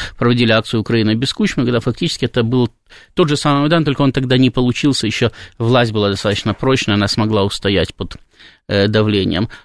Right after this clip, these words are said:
А это уже, в общем-то, э, не самое, не взаимоотношения там Соединённых Штатов с каким-то там Кучмой или с Шеварднадзе.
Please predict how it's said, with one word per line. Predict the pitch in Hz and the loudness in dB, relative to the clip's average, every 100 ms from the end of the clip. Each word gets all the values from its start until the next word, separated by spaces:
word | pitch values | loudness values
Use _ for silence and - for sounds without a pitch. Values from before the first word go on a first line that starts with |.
| - | -4
А | 110 - | -2 2
это | 190 - 180 | 0 2 2
уже, | 160 165 | 2 0
в | 165 | -2
общем-то, | 151 165 151 - 139 - - _ | 0 0 0 2 -2 -2 -14 _
э, | - 127 127 131 131 127 | 0 2 2 2 2 2
не | 135 143 131 | 4 4 2
самое, | - 131 117 | 0 2 4
не | 127 127 139 147 151 143 - - - | 4 4 4 4 4 2 -2 -10 -8
взаимоотношения | 123 143 151 147 143 151 - 175 156 113 | 0 2 4 2 2 0 0 2 2 0
там | 110 110 | 0 -2
Соединённых | - 113 120 110 | 0 0 0 0
Штатов | - 131 107 | 0 0 0
с | |
каким-то | - 107 107 | -2 -2 0
там | 98 | -2
Кучмой | - 135 - 120 | 0 0 2 2
или | 107 | 2
с | 107 | 0
Шеварднадзе. | - 107 107 107 90 73 | 0 2 2 2 0 -4